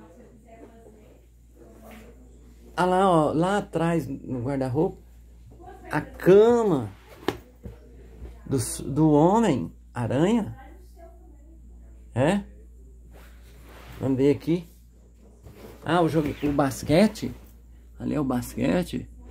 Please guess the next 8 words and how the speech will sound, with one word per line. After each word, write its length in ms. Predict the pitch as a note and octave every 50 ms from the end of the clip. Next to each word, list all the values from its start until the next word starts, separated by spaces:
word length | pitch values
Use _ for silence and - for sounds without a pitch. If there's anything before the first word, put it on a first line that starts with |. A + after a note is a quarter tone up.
| - - - - - - - - - - - - - - - - - - - - - - - - - -
Piscina 360 | - D#3+ C#3+ - F#3 F#3+ F#3+ F#3
de 100 | E3+ D#3+
bolinha. 600 | D#3 D3 C3 C3 C#3+ F#3 G3+ A3 G#3 E3 A#2 - - - - - - - - - - - - - - - - - - - - - - - - - - - -
Cavalinho. 760 | - B2+ B2 C3+ C3 A#2 A#2 C3+ D#3 F#3 G3 F#3 D3+ A#2 - - - - - - - - - - - - - - - - - - - - - - - - - - - - - - - - - - - A2+ A2 -
E, 340 | - G2+ F#2+ A#2 D3 D3 D3 C#3 - - - - -
ó. 280 | B2+ C3 B2+ C3+ D#3 D#3 - - - - - - - - - - - - - - - - - - - - - - - - - - - - - - -
Moto 360 | C3 D3 D3 E3 F3+ F3+ F3+
elétrica. 680 | E3 C3+ B2+ C#3 E3+ G#3 G#3+ B3+ A3+ - G3 C#3+ -